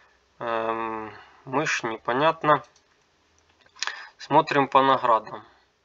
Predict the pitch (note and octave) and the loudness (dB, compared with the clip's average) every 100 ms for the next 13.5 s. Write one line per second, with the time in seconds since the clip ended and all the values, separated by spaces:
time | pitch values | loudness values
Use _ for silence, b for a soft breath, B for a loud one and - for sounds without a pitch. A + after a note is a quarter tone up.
0 | _ _ _ _ _ _ _ _ _ _ | _ _ _ _ _ _ _ _ _ _
1 | _ _ _ b b b _ - C#3 C#3 | _ _ _ b b b _ -8 -4 0
2 | C#3 A2+ - _ _ _ _ _ _ _ | 2 0 -4 _ _ _ _ _ _ _
3 | _ _ - B2+ G3 - E3 E3+ E3 D3+ | _ _ -4 0 -2 -4 -4 -4 0 -2
4 | D3 - C3+ C#3+ D3 - - C#3 - - | -2 -4 2 4 4 2 -8 -8 -8 2
5 | C#3 B2 A#2 A2 G2+ - _ _ _ _ | 4 6 2 -6 -10 -18 _ _ _ _
6 | _ b b b b b b b _ B2 | _ b b b b b b b _ -2
7 | C3 D3 - E3 F#3 F3+ F3+ F#3+ - G#3 | 2 2 0 -2 2 2 2 0 -6 -6
8 | - C3+ - A2+ - - - _ _ _ | -6 -6 -8 -12 -12 -20 -20 _ _ _
9 | _ _ b b b b _ _ _ - | _ _ b b b b _ _ _ -12
10 | C3 - D3+ D#3+ E3 E3 F3+ - G#3 G3+ | -8 -8 -6 0 2 2 -2 -4 -6 -6
11 | - C3 - B2+ - - C#3 - C#3+ C#3 | -6 -8 -8 -10 -12 -12 -8 -8 -8 -10
12 | C#3 - D3 - F3 E3+ D3+ C#3+ C#3 C3+ | -8 -6 -6 -2 0 2 2 2 2 -2
13 | C3 A#2+ - - | -4 -6 -8 -12